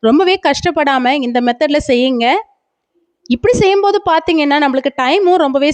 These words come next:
சேவ் ஆகும், ரொம்பவே டேஸ்டாவும் இருக்கும். So நீங்களும் ட்ரை பண்ணி பாருங்க. இப்ப பொடிச்சு காட்டுறேன் பாருங்க, எவ்வளவு சாஃப்டா இருக்கு. So நீங்களும் ட்ரை பண்ணி பார்த்துட்டு எப்படி வந்துச்சுன்னு சொல்லிட்டு கமெண்ட் பண்ணுங்க. இதே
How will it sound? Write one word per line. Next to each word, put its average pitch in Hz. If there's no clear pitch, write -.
சேவ் 269
ஆகும், 254
ரொம்பவே 330
டேஸ்டாவும் 320
இருக்கும். 254
So 302
நீங்களும் 403
ட்ரை 269
பண்ணி 311
பாருங்க. 240
இப்ப 240
பொடிச்சு 381
காட்டுறேன் 370
பாருங்க, 294
எவ்வளவு 302
சாஃப்டா 277
இருக்கு. 254
So 311
நீங்களும் 415
ட்ரை 311
பண்ணி 330
பார்த்துட்டு 285
எப்படி 254
வந்துச்சுன்னு 262
சொல்லிட்டு 247
கமெண்ட் 254
பண்ணுங்க. 247
இதே 349